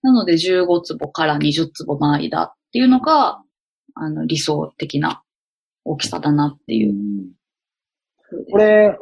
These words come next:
Speaker 1: まさに自分がやれる、やりたいっていう話もありましたけど、そうすると、まあ、少なくとも今その考えてらっしゃる、
Speaker 2: はい。
Speaker 1: えー、その本屋さんに関しては、まあ、文字通り経営もするけど、
Speaker 2: はい。
Speaker 1: えー、店長もや-、やり、店員もやるみたいな、なんかも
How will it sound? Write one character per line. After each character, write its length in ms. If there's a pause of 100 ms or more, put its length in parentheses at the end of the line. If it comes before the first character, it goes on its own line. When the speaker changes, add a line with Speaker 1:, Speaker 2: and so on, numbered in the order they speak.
(160)
Speaker 1:
ま 140
さ 80
に 80
自 160
分 440
が 160 (280)
や 220
れ 100
る、 120
や 120
り 140
た 100
い 60
っ 60
て 100
い 20
う 40
話 320
も 100
あ 60
り 80
ま 140
し 60
た 100
け 100
ど、 100
そ 160
う 40
す 80
る 80
と、 120
ま 120
あ、 20
少 160
な 80
く 40
と 80
も 80
今 160
そ 120
の 100
考 340
え 80
て 100
ら 80
っ 40
し 160
ゃ 40
る、 300 (360)
Speaker 2:
は 180
い。 40
Speaker 1:
え 220
ー、 20
そ 140
の 100
本 180
屋 140
さ 140
ん 80
に 120
関 280
し 80
て 100
は、 300
ま 120
あ、 20
文 160
字 60
通 100
り 60
経 200
営 60
も 120
す 120
る 100
け 120
ど、 340 (360)
Speaker 2:
は 100
い。 80
Speaker 1:
え 300
ー、 40
店 220
長 220
も 220
や-、 180
や 140
り、 120
店 160
員 80
も 80
や 120
る 120
み 100
た 140
い 40
な、 100
な 60
ん 40
か 120
も 280